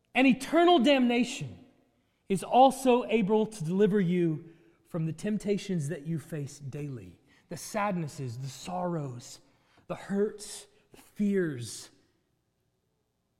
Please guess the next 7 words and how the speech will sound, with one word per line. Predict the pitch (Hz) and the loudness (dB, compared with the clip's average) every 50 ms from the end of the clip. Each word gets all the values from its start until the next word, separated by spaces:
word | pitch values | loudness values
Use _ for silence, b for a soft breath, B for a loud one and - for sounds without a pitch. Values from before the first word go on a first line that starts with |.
| _ _ _ _ _ _ - | _ _ _ _ _ _ -14
that | 175 | -14
he's | - - 180 156 127 - | -10 -10 -10 -10 -10 -10
also | - 196 196 - - - 208 | -10 -10 -8 -8 -4 -2 -2
with | 180 151 156 175 170 165 - - | -2 -2 -2 -4 -6 -8 -8 -8
you | 156 151 143 - | -8 -8 -8 -10
in | - 143 143 131 123 123 | -12 -10 -8 -8 -8 -8
that. | 131 135 131 123 - - - - - | -8 -10 -10 -12 -14 -18 -20 -20 -20